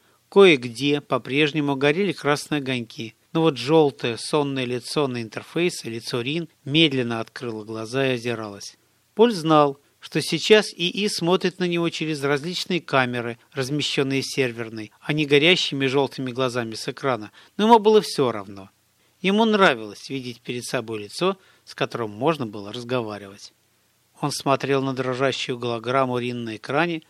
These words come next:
на единственную личность, с кем Полю не терпелось встретиться, когда он попал в экипаж. Раньше, в этот же день, глубоко погрузившись в программу Рин, он искал, что привело к его отключению, но не мог найти нарушений в коде.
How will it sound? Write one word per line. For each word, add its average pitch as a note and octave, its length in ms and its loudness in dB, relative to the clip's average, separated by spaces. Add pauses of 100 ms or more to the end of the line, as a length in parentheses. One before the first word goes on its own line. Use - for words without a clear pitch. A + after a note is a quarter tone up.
(160)
на C#3 140 0
единственную D#3+ 640 -2
личность, D3+ 600 -6
с - 140 -14
кем B2 340 -6 (140)
Полю E3+ 260 2
не C3+ 140 -4
терпелось F3 460 -2
встретиться, - 800 -6 (120)
когда C3 280 -2
он D3 80 0
попал A#2 400 -4
в A#2 100 -10
экипаж. A#2 560 -12 (400)
Раньше, D#3+ 520 2
в A#2 100 -8
этот D#3 280 2
же C#3 120 -2
день, D#3+ 360 -4 (300)
глубоко D3 520 2
погрузившись C#3 800 -4
в - 40 -20
программу C3+ 520 2
Рин, D3 320 -6 (180)
он F#3 220 0
искал, C3 500 0 (120)
что - 340 4
привело D3+ 480 0
к - 80 -20
его B2+ 220 -2
отключению, A2+ 760 -8
но A2+ 140 -14
не G#2+ 120 -14
мог E3 280 -2
найти E3+ 300 -2
нарушений C3 520 -4
в - 80 -14
коде. A#2 400 -12